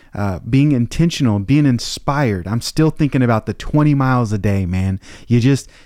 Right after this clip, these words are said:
twenty miles a day, you just go at it, you go hard, and you just do this, do this. Um, these sessions were very good, very ins-, inspirational. But what I wanna do is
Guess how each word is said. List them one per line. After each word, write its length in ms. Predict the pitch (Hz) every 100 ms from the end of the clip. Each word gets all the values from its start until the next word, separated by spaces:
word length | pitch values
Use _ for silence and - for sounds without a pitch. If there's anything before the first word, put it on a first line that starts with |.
| -
twenty 300 | - 156 160
miles 320 | 151 143 131
a 60 | 127
day, 140 | 117
you 140 | 107
just 260 | 107 123 -
go 220 | 156 151
at 160 | 147 123
it, 80 | 110
you 140 | 110
go 240 | 123 143
hard, 380 | 123 151 143 127
and 60 | 110
you 80 | 117
just 220 | 113 107
do 220 | 151 156
this, 180 | 127 110
do 220 | - 151
this. 340 | 120 92 - - - - -
Um, 180 | 123 117
these 200 | 160 165
sessions 600 | 185 175 - 185 165 -
were 180 | 139 139
very 440 | 110 135 143 160
good, 380 | 131 127 101 82 -
very 340 | 139 147 156
ins-, 220 | 139 - - -
inspirational. 920 | 143 143 - 123 123 127 - 104 98 - - - - - _ 120
But 100 | 131
what 140 | 139
I 80 | 143
wanna 240 | 175 165
do 240 | 127 123 117
is 300 | 107 104